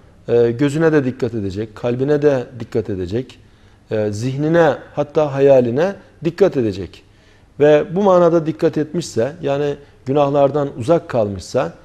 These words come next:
tertemiz bir hayat yaşamışsa, ahiret yurdu, e, o kimseler için çok daha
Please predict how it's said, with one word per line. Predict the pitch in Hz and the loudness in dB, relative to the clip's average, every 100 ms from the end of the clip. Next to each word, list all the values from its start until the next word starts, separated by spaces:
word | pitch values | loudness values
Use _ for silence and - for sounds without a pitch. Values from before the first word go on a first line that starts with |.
| - - | -20 -4
tertemiz | 160 156 147 139 | -2 -2 -4 -4
bir | 131 | -6
hayat | 123 127 147 - - | -2 2 2 2 -4
yaşamışsa, | 123 120 110 101 - 170 180 - - - _ | -4 -2 -4 -6 0 0 0 -8 -20 -20 _
ahiret | 123 117 139 156 139 | 0 2 -2 -6 -6
yurdu, | 110 98 160 208 - - _ _ _ _ | -6 -2 -4 -4 -12 -20 _ _ _ _
e, | 113 113 | 0 0
o | 113 151 | 0 -4
kimseler | - 139 - 139 131 | -4 -6 0 4 2
için | 104 156 160 | 0 -8 -6
çok | 156 135 - | -4 -4 -4
daha | 110 151 | -2 -2